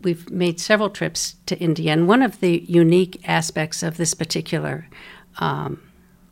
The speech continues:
uh, philosophy or practice is that there is always a living teacher or a living guide.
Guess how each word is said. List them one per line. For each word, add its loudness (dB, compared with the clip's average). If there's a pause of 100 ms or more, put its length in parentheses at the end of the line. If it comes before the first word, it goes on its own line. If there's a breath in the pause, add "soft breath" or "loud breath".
(280)
uh, 0
philosophy 2
or -6
practice -4 (360 loud breath)
is 2
that -2
there 4
is 2
always 2
a 2
living 0 (280)
teacher -4
or -2
a -2
living -2
guide. -8